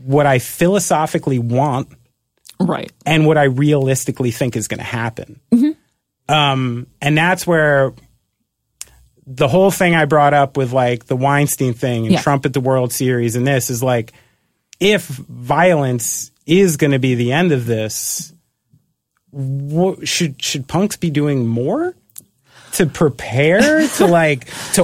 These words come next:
Speaker 1: organize? Like, like,
Speaker 2: I mean,
Speaker 1: like, what could we be doing more?
Speaker 2: I, I don't,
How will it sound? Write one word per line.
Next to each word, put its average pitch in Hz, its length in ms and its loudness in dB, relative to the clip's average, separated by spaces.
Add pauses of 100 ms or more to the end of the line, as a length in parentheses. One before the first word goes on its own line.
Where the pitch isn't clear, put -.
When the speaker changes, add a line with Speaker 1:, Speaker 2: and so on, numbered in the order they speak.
Speaker 1:
organize? 254 840 2
Like, 170 240 0
like, 165 240 2 (380)
Speaker 2:
I 294 140 0
mean, 349 640 2
Speaker 1:
like, 165 420 -2
what 208 320 0 (120)
could 214 220 -2
we 226 120 0
be 190 180 0
doing 196 640 0
more? 202 440 2
Speaker 2:
I, 302 220 2 (2250)
I 294 140 2
don't, 370 240 -2